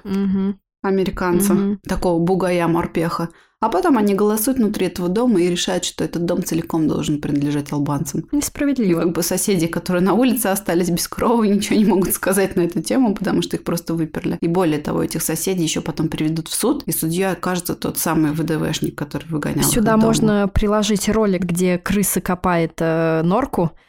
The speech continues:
Speaker 1: а там жаба сидит, и крыса
Speaker 2: <laughs>
Speaker 1: просто так берёт, херак, жабу, и жаба — это сербы, а крыса — это албанцы.
Speaker 2: И да, это ещё не конец. У нас ещё будет финалочка,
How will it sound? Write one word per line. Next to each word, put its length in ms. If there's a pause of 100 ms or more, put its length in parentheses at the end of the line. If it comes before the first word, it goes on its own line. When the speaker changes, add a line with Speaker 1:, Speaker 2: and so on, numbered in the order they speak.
(100)
Speaker 1:
а 80
там 220
жаба 320
сидит, 340
и 160
крыса 220
Speaker 2:
<laughs> 40
Speaker 1:
просто 200
так 180
берёт, 200 (160)
херак, 280
жабу, 380
и 80
жаба — 340
это 160
сербы, 540
а 60
крыса — 420
это 460
албанцы. 600
Speaker 2:
И 360
да, 340 (220)
это 340
ещё 320
не 140
конец. 560 (360)
У 40
нас 280
ещё 220
будет 320
финалочка, 720